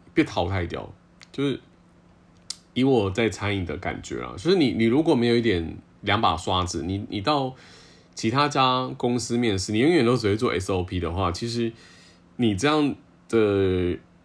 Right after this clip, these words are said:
人力啊，跟一般在素食店或者是一些比较高S O P的工作啊，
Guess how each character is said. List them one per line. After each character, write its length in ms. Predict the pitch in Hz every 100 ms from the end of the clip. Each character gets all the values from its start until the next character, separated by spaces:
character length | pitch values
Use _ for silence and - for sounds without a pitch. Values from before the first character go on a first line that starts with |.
| _ _ -
人 380 | 107 92 98
力 180 | 123 110
啊， 480 | 92 82 78 85 95
跟 400 | 107 110 107 113 - -
一 80 | -
般 320 | 120 110 104
在 600 | 98 107 95 90 80 80 85
素 200 | - 113
食 200 | - 85
店 180 | 101
或 140 | 92 85
者 40 |
是 640 | 82 95 87 82 78 73 71 - _
一 60 | 104
些 420 | - 87 82 85 82
比 80 | 87
较 180 | 110 107
高 200 | 113 110
S 220 | 95 95
O 120 | 87
P 200 | 87 87
的 80 | 82
工 300 | 82 85 90
作 180 | 92 78
啊， 220 | 60